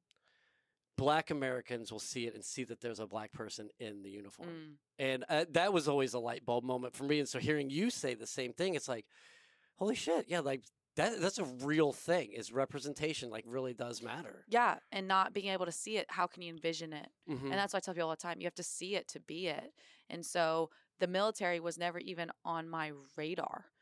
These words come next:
Speaker 2: Um, I knew growing up, I was extremely passionate. My dad, from athletics,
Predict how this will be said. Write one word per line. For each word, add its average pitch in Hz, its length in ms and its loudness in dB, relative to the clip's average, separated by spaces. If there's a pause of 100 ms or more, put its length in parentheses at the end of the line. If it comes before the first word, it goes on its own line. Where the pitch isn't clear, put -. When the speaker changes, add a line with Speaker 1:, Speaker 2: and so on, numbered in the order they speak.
(300)
Speaker 2:
Um, 160 320 2
I 170 140 0
knew 170 400 -4
growing 160 340 2
up, 160 300 2
I 160 160 2
was 156 120 -2
extremely 160 360 -6
passionate. 170 640 -4
My 156 160 -4 (100)
dad, 156 360 2 (200)
from 156 220 0
athletics, 156 500 -2